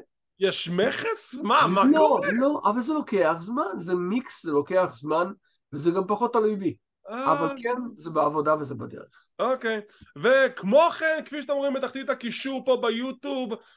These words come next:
Speaker 1: אנחנו עושים איזה מפגש רסלמניה, יום ראשון, החל מאחת עשרה בלילה, עד השעות הק-, הקטנות של הבוקר, אנחנו מקרינים את שני הלילות של רסלמניה, את הלילה שבין שבת לראשון בהקרנה, ובשידור חי את הלילה השני.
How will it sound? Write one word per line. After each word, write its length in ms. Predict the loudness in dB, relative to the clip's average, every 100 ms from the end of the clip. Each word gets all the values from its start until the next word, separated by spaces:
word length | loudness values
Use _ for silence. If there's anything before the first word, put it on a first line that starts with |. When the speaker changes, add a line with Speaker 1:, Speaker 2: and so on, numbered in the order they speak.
| -8
Speaker 1:
אנחנו 340 | 0 0 0 -2
עושים 460 | -2 -2 -4 0
איזה 260 | 2 2 0
מפגש 640 | -2 -6 -2 2 2 2
רסלמניה, 960 | -2 -2 -6 -2 0 0 -2 -4 -4 -6 -12 _ -14
יום 340 | -2 4 6 4
ראשון, 460 | -2 0 0 0
החל 240 | -2 -2 -2
מאחת 360 | -2 -2 -6
עשרה 160 | -4 -2
בלילה, 640 | 0 2 2 2 0 -2 -6 -14 -4
עד 180 | -2 -2
השעות 240 | -2 -4
הק-, 160 | -4 -8 -10
הקטנות 340 | -4 0 0
של 140 | 0
הבוקר, 400 | -2 0 0 0
אנחנו 200 | -2 -2
מקרינים 320 | -8 -4 -2 -2
את 60 |
שני 200 | -4 -4
הלילות 260 | -2 -2 -2
של 80 | -4
רסלמניה, 640 | -4 -4 -2 0 0 -2 -4 _ _ -10
את 120 | -4 0
הלילה 540 | 0 -2 0 2 2
שבין 220 | 0 -4
שבת 220 | -2 -4
לראשון 380 | -4 -6 -4 -2
בהקרנה, 500 | -4 -6 -4 0 0 0 _ -16
ובשידור 880 | -2 -2 -2 -4 -6 -4 2 2 4
חי 140 | -2
את 100 | 0
הלילה 300 | -2 -2 -2
השני. 520 | -4 -8 -6 -4 -6